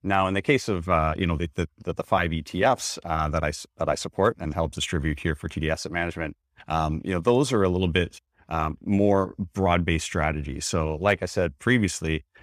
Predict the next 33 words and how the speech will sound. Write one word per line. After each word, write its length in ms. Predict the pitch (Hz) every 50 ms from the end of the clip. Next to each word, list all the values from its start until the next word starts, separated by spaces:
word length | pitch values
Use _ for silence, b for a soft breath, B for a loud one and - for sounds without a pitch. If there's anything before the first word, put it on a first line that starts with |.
| B
um, 240 | - - 76 78 80
you 60 | 82
know, 80 | 82 82
when 120 | 85 92
you 100 | 92 92
can 100 | 85 95
get 160 | 85 87 80 -
Canadian, 420 | - 92 95 95 92 90 87 87
U 140 | 87 85 85
S, 160 | 82 - 80 78
and 200 | 82 82 82 87
international 440 | 92 92 85 85 85 - - 80 82
equity 280 | 80 - - 85 80
exposure, 640 | 78 - - - 113 117 117 113 - 92 82 80 - - _ _ _ -
uh, 120 | 82 78 78
that 140 | 76 85
looks 300 | 98 104 120 - - -
and 140 | 98 90 -
feels, 440 | - 101 98 101 113 135 151 - - - -
uh, 160 | 90 92 85 82
a 80 | 90
lot 240 | 87 90 92 90 -
like 220 | 90 90 90 85 - -
the 140 | - 90
return 340 | 82 87 82 - - 87 85
of 60 | 85
the 100 | 78 87
underlying 440 | 82 82 85 85 80 80 82 82 78
benchmark 420 | 82 82 - - 117 131 143 - -
or 40 |
the 60 | 80 78
broad-based 540 | 71 - 85 78 82 82 80 85 82 -
benchmark, 360 | - 85 82 - - 123 143